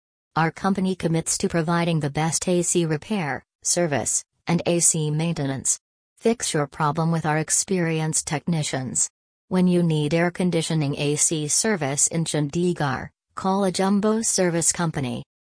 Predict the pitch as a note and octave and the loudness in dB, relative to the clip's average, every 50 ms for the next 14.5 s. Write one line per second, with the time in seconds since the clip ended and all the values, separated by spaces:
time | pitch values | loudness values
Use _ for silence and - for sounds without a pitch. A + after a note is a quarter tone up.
0 | _ _ - E3+ F3+ F3 D#3+ F#3 F3+ E3 E3 D#3 C#3 D3 C#3+ C3+ A#2+ A#2 - - | _ _ -2 0 0 2 2 0 0 0 -2 -2 -2 0 0 0 0 0 0 0
1 | - E3+ D#3 C#3+ D3+ D3+ C#3+ - - - C#3 C3+ C3 B2+ A#2+ A2 G#2 - - _ | 2 2 0 0 0 0 0 0 -2 -2 -2 -4 -4 -4 -6 -6 -6 -8 -10 _
2 | _ _ _ _ _ _ - - F#3+ F3+ F3 F3 E3 D3 C#3+ C3 - E3+ D#3+ - | _ _ _ _ _ _ -4 0 2 2 4 2 2 0 -2 -2 -2 -4 -4 -2
3 | D3 D3+ C#3 - - C#3+ C#3 D3 C#3 D#3+ D3+ - A3+ G#3+ G#3 E3+ F#3+ A#3 A3 - | -2 -4 -2 -2 -2 -2 0 0 -2 -2 -2 0 0 0 2 0 0 -2 -2 0
4 | - G3+ F#3+ F#3+ F3 D#3+ E3 D#3 G#3+ A3 - - D#3+ D3 D#3 E3 F3 - - - | 0 2 2 2 2 2 0 0 -2 -2 -2 -4 -4 -2 0 0 0 0 0 0
5 | - - C#3+ C3+ B2 C3+ B2+ - B2 A#2 A2 A2 - - - _ _ _ _ _ | 0 2 0 0 -2 -2 -4 -2 -4 -4 -4 -4 -6 -8 -10 _ _ _ _ _
6 | _ _ - G#3 G3+ G#3+ G#3+ G3 D#3+ C#3+ C3+ C3+ C#3 - _ _ - F3+ F#3 F3 | _ _ -2 0 2 2 2 2 2 0 0 -2 -4 -8 _ _ 0 2 2 2
7 | F3 - - E3+ D#3+ D#3+ D#3 E3+ F3 D#3+ - F3 E3+ - C#3 D3+ D3 - E3+ D#3 | 0 0 -2 0 2 2 4 4 2 2 0 0 -2 0 -2 -2 -2 -2 -2 -2
8 | D3 D3 D3+ - - C#3+ C#3+ C#3 C3+ C#3+ - E3 E3+ - - - - E3 D3 - | 0 0 0 0 0 0 0 0 -2 -2 -2 -4 -4 -2 -2 -2 -2 -4 -4 -4
9 | - - G3 F#3+ F3 E3+ D#3+ - - G#3 F#3+ - F#3 F#3 F3 - D#3 D#3 D3 - | -2 0 2 2 2 2 0 -2 -2 -2 0 0 0 -2 -2 -2 -4 -6 -4 -4
10 | - E3 D#3+ D3 - - - F#3+ F3+ F3 E3+ - D#3 C#3 C3 - D#3 D3+ D3 - | -2 -2 -2 -2 -4 -4 -4 -2 -2 -2 -2 -2 -2 -2 -2 -2 -4 -4 -2 -2
11 | E3 D#3 D3+ D3 - - E3+ D#3+ D#3+ D3+ D3+ D#3+ D#3 D#3 E3+ E3+ F3 F3 - - | 0 0 0 0 0 0 2 2 2 0 0 0 -2 0 0 0 0 0 -2 -2
12 | G3+ G3+ G#3+ G3 F3+ E3+ F3 E3 D#3+ - - G3 F#3 - - - F#3+ G3 F#3+ - | 0 0 0 0 0 0 0 0 0 0 0 2 2 0 0 0 0 0 0 0
13 | F#3+ F3 - G3 F3 D#3 F3+ F3+ E3+ D#3+ D#3+ D#3 D3+ D3 D3 D3 C#3 - - - | -2 0 0 0 2 2 2 2 2 2 0 0 0 0 0 -2 -2 -4 -4 -2
14 | F#3 F3 E3 - - D#3 D3+ C#3+ C#3+ | -2 -2 -2 -2 -2 -2 -2 -2 -4